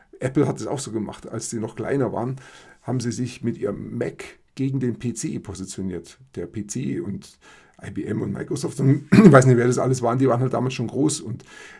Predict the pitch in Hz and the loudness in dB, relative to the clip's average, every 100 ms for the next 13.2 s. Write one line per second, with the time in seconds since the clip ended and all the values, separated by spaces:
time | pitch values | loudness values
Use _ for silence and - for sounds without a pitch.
0 | _ 131 127 110 - - - 131 117 - | _ 0 2 2 -2 -10 -2 0 0 -2
1 | 139 135 - 123 131 139 117 123 113 - | -2 -4 -4 -4 -4 -4 -2 -2 -2 -2
2 | 135 113 107 92 - - - - - 98 | -2 -4 -6 -12 -18 -20 -20 -20 -12 -4
3 | 131 127 117 113 113 - - 98 - - | -2 -2 -2 -6 -6 -8 -12 -12 -12 -14
4 | _ 131 139 160 139 117 - 113 123 - | _ -8 -4 -2 0 -2 -2 -4 -6 -4
5 | 175 123 113 101 120 120 127 107 127 135 | -4 -4 -6 -8 -8 -6 -8 -6 -4 -2
6 | 131 - - 123 127 135 - - _ - | -2 -6 -4 -2 0 0 -2 -8 _ -6
7 | 151 156 - 127 - - 170 - - - | -2 -2 -2 -4 -4 -6 -6 -6 -18 -20
8 | - - - 131 135 110 135 - 113 131 | -20 -20 -6 -2 -2 -2 -8 -12 -6 -2
9 | 127 - 135 135 - - 123 - - 117 | -2 -2 -4 -6 -10 -14 -12 -10 -6 -6
10 | 131 147 - 180 175 110 - 107 104 - | -4 -4 -4 -2 0 -2 -4 -8 -10 -16
11 | - 113 107 - - _ 110 - 104 110 | -18 -14 -12 -14 -18 _ -14 -12 -12 -10
12 | - 131 135 135 - - 131 - - 139 | -6 -6 -6 -8 -10 -14 -8 -6 -4 -4
13 | 127 131 | -4 -8